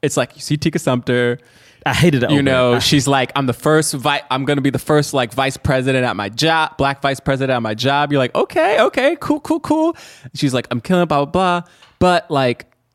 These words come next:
Speaker 1: you know, she gets a phone call, uh,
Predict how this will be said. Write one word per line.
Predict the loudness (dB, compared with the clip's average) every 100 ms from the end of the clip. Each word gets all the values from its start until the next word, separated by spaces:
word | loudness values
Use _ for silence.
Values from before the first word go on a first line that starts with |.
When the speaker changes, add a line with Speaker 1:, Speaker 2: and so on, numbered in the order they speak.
| _ _ _ _ _ -2
Speaker 1:
you | 0
know, | 2 0
she | 0
gets | -2 -4
a | -4
phone | 0 0 0
call, | 0 2 2 0 -6 _ _ _ _
uh, | -2 0 0 -2